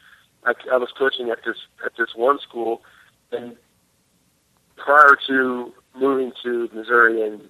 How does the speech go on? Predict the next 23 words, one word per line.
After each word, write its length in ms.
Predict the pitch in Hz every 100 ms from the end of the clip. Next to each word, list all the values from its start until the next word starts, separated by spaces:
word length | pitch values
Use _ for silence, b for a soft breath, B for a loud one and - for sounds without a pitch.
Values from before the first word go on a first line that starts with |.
| _ 107
and 240 | 107 104 -
Kansas, 320 | 185 - - -
I 80 | 139
was 160 | 131 120 - _ _ _ _
coaching 380 | - 127 123 113
in 100 | 107
Iowa. 440 | 123 151 104 95 - B B _
So 220 | - 110 92 -
Iowa 300 | 160 127 107
style 380 | - 110 110 110
is 180 | 107 101 -
bang 220 | 120 120 120
and 100 | 113
bang 180 | 120
and 140 | 120 110
bang, 340 | 120 120 117 - 123
you 80 |
know, 180 | 120 110 - b _ _
pressure, 760 | - 147 135 - 135 135 131 123 b _ _
you 100 | 135
know, 380 | 120 117 110 - - _ _ -
I 60 | 120
mean, 340 | 117 110 104